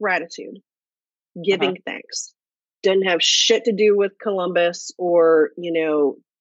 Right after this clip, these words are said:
Speaker 1: the Puritans and the Pilgrims and all that shit. Doesn't have shit to do with them. Um, for Christmas, it's, Christmas for me should be about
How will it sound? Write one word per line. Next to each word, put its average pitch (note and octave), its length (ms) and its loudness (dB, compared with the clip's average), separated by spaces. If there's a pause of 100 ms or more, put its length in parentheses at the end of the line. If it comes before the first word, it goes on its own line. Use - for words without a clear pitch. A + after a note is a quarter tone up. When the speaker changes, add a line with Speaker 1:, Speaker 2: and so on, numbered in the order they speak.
(140)
Speaker 1:
the - 60 -14 (240)
Puritans F3 580 0
and D#3+ 120 0
the - 60 -10
Pilgrims E3+ 380 2
and D#3 80 0
all D#3 100 2
that D3 100 0
shit. - 160 -6
Doesn't D#3 140 2
have A#2+ 120 -4
shit - 220 -4
to F#3 100 -10
do F3 120 2
with E3+ 100 -2
them. - 240 -8 (1300)
Um, F3 400 4 (180)
for F#3+ 100 -6
Christmas, - 960 -2 (1040)
it's, - 460 -2 (1800)
Christmas F4 480 -2
for C#4 180 0
me A3 200 4
should G3+ 240 0
be F#3 180 0
about D#3 500 0